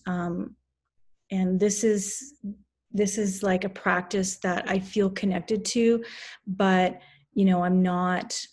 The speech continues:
um, yeah, I'm just gonna leave it at that. But there's lots, there's lots of resources out there around,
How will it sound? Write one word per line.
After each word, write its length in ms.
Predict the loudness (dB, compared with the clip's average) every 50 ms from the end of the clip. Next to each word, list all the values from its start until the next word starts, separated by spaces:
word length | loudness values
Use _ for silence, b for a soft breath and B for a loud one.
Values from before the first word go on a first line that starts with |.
| _ -6
um, 600 | -6 -4 -4 -4 -4 -4 -2 -2 -2 -4 -6 -8 _ _ _ _ _ _ _ _ _ _ -20 -20 _ _ _ _ _ _ _ _ _ _ _
yeah, 260 | -2 -2 0 -2 -4 -6 -4
I'm 120 | 0 0 2
just 160 | 0 0 -2
gonna 160 | -2 -2 -2
leave 140 | 0 -2 -2
it 80 | -2 -4
at 120 | -4 -4
that. 200 | -4 -4 -2 -2
But 140 | 0 2 4
there's 180 | 4 4 4
lots, 680 | 2 2 2 4 4 6 6 6 4 2 0 -2 -8 -6 -2
there's 240 | -2 -2 0 0 -2
lots 420 | 0 2 2 2 0 -2 -4 -6
of 120 | -6 -4
resources 560 | -2 -4 -4 -2 -4 -6 -4 -4 -6 -4 -2 -2
out 140 | -2 -2
there 160 | 0 0 0 2
around, 420 | 0 0 0 0 0 -2 -2 -4